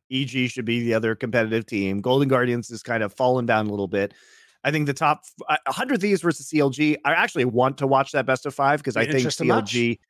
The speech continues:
Speaker 1: I think C L G with the way they play, had they played better in the tiebreaker and converted on their leads, I think they may have learned a very valuable lesson about what not to do against Hundred Thieves.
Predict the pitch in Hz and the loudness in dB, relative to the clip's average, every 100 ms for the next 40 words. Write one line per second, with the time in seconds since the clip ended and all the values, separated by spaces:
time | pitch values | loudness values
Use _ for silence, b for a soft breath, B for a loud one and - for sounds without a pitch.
0 | B B B B 220 233 233 208 151 151 | B B B B -4 -4 -2 0 2 2
1 | 151 135 123 120 113 123 120 110 - 110 | 4 4 0 0 2 2 2 0 0 0
2 | 113 170 190 b b _ _ - 147 160 | 2 0 -4 b b _ _ -10 -8 -4
3 | 240 214 220 - 202 170 175 175 147 135 | -2 0 0 0 0 4 4 4 2 2
4 | 165 202 147 110 117 117 117 _ _ 135 | 2 2 2 2 0 -2 -2 _ _ -2
5 | 120 98 131 135 156 147 135 127 120 123 | -2 -2 -2 0 2 2 2 4 2 0
6 | 160 220 208 - 139 165 143 143 135 127 | -2 -2 -6 -2 0 0 2 2 2 0
7 | 110 117 - 143 139 139 127 123 127 120 | -2 -14 -2 4 4 4 2 2 4 4
8 | 120 123 117 117 - 143 123 110 - - | 2 2 0 0 -2 -2 2 0 -2 -4
9 | 127 - 127 120 - 113 123 139 135 143 | -4 0 0 0 -6 -4 0 2 2 0
10 | 139 147 147 156 165 185 190 | 0 -4 -4 -2 0 0 -2